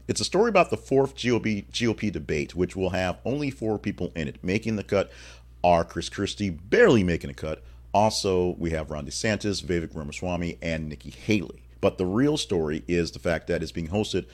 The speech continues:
on News Nation. News Nation is a station I actually watch a lot of, and I watch it over other things on purpose to get what there.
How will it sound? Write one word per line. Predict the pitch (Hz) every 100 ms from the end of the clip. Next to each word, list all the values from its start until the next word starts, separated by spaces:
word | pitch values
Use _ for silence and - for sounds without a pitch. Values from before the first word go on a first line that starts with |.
| - - -
on | 87 90
News | 87 87 87
Nation. | 82 - 76
News | 208 -
Nation | 233 190 147
is | 98
a |
station | 110 120 104
I | 104
actually | 104 98
watch | 87 85 -
a |
lot | 87 85
of, | 76
and | 85
I |
watch | 107 104 -
it | 110 -
over | 107 127 104 92
other | 87 85
things | - 82 82 78 - - -
on | 92
purpose | - - 98 98 85 - - - -
to |
get | 87 101 -
what | 90 82 -
there. | 107 71